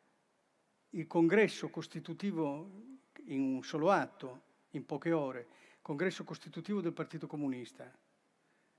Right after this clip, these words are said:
Si vota per acclamazione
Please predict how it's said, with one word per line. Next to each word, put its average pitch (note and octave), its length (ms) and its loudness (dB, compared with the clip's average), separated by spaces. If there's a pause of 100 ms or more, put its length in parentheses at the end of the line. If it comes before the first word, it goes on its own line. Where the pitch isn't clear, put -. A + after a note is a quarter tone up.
(1080)
Si - 220 -6
vota G3 580 2 (380)
per E3+ 140 0
acclamazione D3 1000 -4